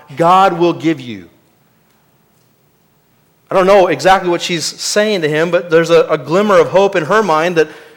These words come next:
Jesus might ask the Father to raise Lazarus from the grave, or maybe it's just a statement of truth to kind of counter the negative of verse twenty-one. Whatever it is, it is this. She is viewing her Lord through her problem.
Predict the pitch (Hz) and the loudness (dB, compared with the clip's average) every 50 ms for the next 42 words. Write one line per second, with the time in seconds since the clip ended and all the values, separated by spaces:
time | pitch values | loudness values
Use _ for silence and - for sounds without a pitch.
0 | _ _ - 147 135 156 202 208 190 180 - 190 180 180 175 160 160 185 202 190 | _ _ -18 -14 -8 -4 -4 -2 -2 -4 -4 -2 0 0 2 2 2 2 0 0
1 | - 190 170 - 185 175 180 185 180 185 185 175 175 165 156 160 175 190 196 180 | -2 -4 -4 0 2 2 2 2 2 2 2 2 2 4 4 4 4 4 4 2
2 | 165 170 170 190 190 185 185 175 - 185 175 170 147 127 131 139 151 170 202 220 | 2 0 2 2 0 -2 -4 -8 -8 -6 -6 -6 -6 -4 -2 -2 0 2 2 2
3 | 208 170 165 156 - - - - - _ _ _ _ _ _ _ _ _ - 170 | 2 2 2 0 -2 -4 -14 -20 -20 _ _ _ _ _ _ _ _ _ -2 0
4 | 190 240 277 240 - 240 - - 185 - - 220 214 233 214 202 190 - - - | 0 0 0 0 0 -2 0 -2 -2 0 2 2 2 4 4 0 0 0 -2 -4
5 | - 226 240 233 - 202 - 208 202 190 190 - - 202 208 214 214 208 185 190 | -2 -2 -2 0 -2 -4 -2 -2 -2 -2 -2 -4 -2 -2 -2 0 0 0 -2 -2
6 | 170 170 165 175 185 196 220 226 196 202 170 175 185 175 - - 190 196 190 175 | -2 0 0 -2 0 2 0 2 2 0 -2 -2 -4 -4 -4 -6 -4 -4 -2 -2
7 | 156 143 151 175 214 254 254 247 - - _ _ _ _ _ _ _ _ _ _ | -4 -2 -4 -4 -4 -6 -10 -14 -18 -20 _ _ _ _ _ _ _ _ _ _
8 | _ _ - - _ _ _ _ _ _ _ _ _ _ _ - - 160 202 208 | _ _ -20 -20 _ _ _ _ _ _ _ _ _ _ _ -10 -2 2 4 4
9 | 208 240 269 269 277 233 202 226 214 190 170 175 190 175 214 240 240 190 156 151 | 6 4 4 4 4 4 6 6 6 4 4 2 2 4 4 4 4 4 0 0
10 | 185 240 156 117 - - - - - 240 247 220 190 170 151 139 156 208 262 277 | 2 2 2 2 -2 -8 -10 -8 -6 -4 0 0 -2 -2 -2 -8 -6 -4 -4 -2
11 | 233 190 180 160 147 170 170 170 165 160 165 - - _ _ _ _ _ _ _ | -2 -4 -4 -4 -4 -2 -2 0 -2 -2 -6 -12 -20 _ _ _ _ _ _ _
12 | _ _ _ _ _ _ _ _ _ _ - 143 165 196 214 202 180 160 147 151 | _ _ _ _ _ _ _ _ _ _ -12 -4 2 4 4 6 6 6 4 2
13 | 147 143 143 - - - - 190 196 175 165 156 147 143 139 - _ - - 147 | 0 -2 -10 -14 -16 -12 -4 0 0 0 2 0 -2 -6 -8 -14 _ -8 -8 -8
14 | 147 - 165 147 135 120 107 98 82 - | -6 -4 -4 -4 -4 -4 -6 -10 -18 -20